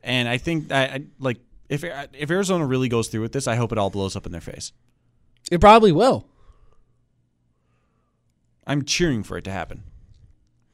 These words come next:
Speaker 1: Blowing up in their face, not for them to actually be this stupid.
Speaker 2: Yeah.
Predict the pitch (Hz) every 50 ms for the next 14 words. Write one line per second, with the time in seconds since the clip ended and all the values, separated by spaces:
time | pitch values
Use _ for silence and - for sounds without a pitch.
0 | _ _ _ _ _ _ - 131 120 107 107 107 101 92 92 92 90 85 - 92
1 | 80 82 - 104 101 90 - - 98 95 95 92 90 87 85 87 87 85 - -
2 | 87 82 90 90 82 85 90 87 - - - 87 80 - - - - _ _ _
3 | _ _ _ _ _ _ _ _ _ _ _ _ _ _ _ _ _ _ _ _
4 | _ _ _ _ _ _ _ _ _ _ _ _ _ _ _ _ _ _ 139 151
5 | 156